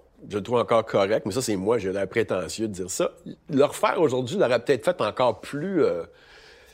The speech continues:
j'aurais peut-être poussé plus toutes les scènes. J'ai été sage un peu,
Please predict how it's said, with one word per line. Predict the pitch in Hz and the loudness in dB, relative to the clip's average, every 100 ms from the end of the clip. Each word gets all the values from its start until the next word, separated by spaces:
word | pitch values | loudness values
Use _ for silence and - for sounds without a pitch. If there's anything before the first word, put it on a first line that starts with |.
| _ _ _ _ - - | _ _ _ _ -12 0
j'aurais | 143 143 | 0 2
peut-être | 254 214 | 0 0
poussé | - 175 - 220 | -2 -2 2 0
plus | - 165 175 - | 2 0 0 0
toutes | 185 185 | -4 -2
les | 135 | -2
scènes. | 101 - 135 127 | -2 -2 0 0
J'ai | 127 | -2
été | 127 175 | 0 0
sage | - 147 170 160 110 | 4 2 2 0 -2
un | 104 | -2
peu, | 101 151 | -2 -4